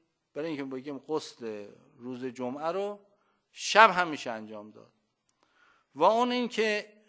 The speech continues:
استدلال سوم، دست دلیل اول چی بود؟ یادتون مونده؟ ها؟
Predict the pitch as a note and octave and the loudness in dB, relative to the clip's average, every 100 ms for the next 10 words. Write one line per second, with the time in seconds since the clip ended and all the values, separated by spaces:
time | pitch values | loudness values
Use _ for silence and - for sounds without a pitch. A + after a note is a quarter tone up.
0 | _ D3 - D#3+ D3+ E3 D3+ - C3 A2+ | _ -12 -6 -2 2 0 0 -2 -2 -2
1 | A#2+ F#2+ - _ _ _ _ _ _ _ | -6 -6 -10 _ _ _ _ _ _ _
2 | _ _ _ _ _ _ _ _ _ _ | _ _ _ _ _ _ _ _ _ _
3 | - C#3 D#3+ D#3 G3+ F3 D#3+ F#3+ F#3 - | -4 0 2 2 4 2 2 0 0 -8
4 | F#3+ F3+ F3+ _ _ _ _ _ _ _ | -6 -6 -8 _ _ _ _ _ _ _
5 | D3 D#3 D#3 E3+ D#3+ D3+ D#3+ F3+ F3 _ | 0 0 0 -6 -6 -4 -4 -4 -10 _
6 | _ _ _ _ _ _ _ _ _ _ | _ _ _ _ _ _ _ _ _ _
7 | _ _ _ _ C3+ D#3 F3+ F#3+ | _ _ _ _ 2 4 4 -2